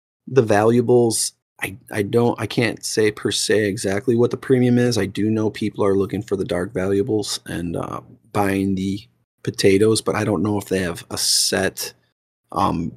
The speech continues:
premium price. Again, everybody in the trading discords are, are looking at one point five to two eth for the maps. So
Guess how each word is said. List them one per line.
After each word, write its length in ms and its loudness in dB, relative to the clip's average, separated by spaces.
premium 440 4
price. 560 0
Again, 280 2
everybody 800 -2
in 100 2
the 80 0
trading 360 4
discords 600 -4
are, 320 -4
are 100 2
looking 220 6
at 140 0
one 160 2
point 240 -4
five 260 -4
to 80 -10
two 300 -8
eth 260 -8
for 80 -8
the 100 -10
maps. 560 -6
So 400 -6